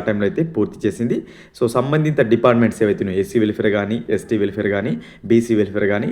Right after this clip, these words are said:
చైల్డ్ వెల్ఫేర్ డిపార్ట్‌మెంట్స్ ఏప్రిల్, మే టైంలో అందరికి కూడా పోస్టింగ్స్ ఇవ్వడం జరిగింది. So వారందరూ కూడా డ్యూటీస్ చేస్తున్నారు. ఈ ఫైవ్ ఎయిటీ వన్ వేకెన్సీస్ అనేవి పూర్తి స్థాయిలో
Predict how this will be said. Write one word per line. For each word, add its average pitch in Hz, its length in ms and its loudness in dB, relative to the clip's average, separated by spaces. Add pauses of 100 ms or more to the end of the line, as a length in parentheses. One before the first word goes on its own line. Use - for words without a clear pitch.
(160)
చైల్డ్ 120 280 4
వెల్ఫేర్ 110 300 0
డిపార్ట్‌మెంట్స్ 101 440 -2 (440)
ఏప్రిల్, 151 360 4
మే 127 80 4 (100)
టైంలో 117 280 4 (680)
అందరికి 156 320 2
కూడా 220 120 2 (160)
పోస్టింగ్స్ 131 360 2
ఇవ్వడం 113 240 2
జరిగింది. 117 240 0 (120)
So 120 160 2
వారందరూ 101 320 0
కూడా 170 100 2 (100)
డ్యూటీస్ 113 340 -2
చేస్తున్నారు. 95 400 -6 (680)
ఈ - 20 8 (160)
ఫైవ్ 165 280 8
ఎయిటీ 170 200 4
వన్ 156 160 4
వేకెన్సీస్ 120 480 2
అనేవి 131 200 0 (840)
పూర్తి 185 360 6
స్థాయిలో 139 340 4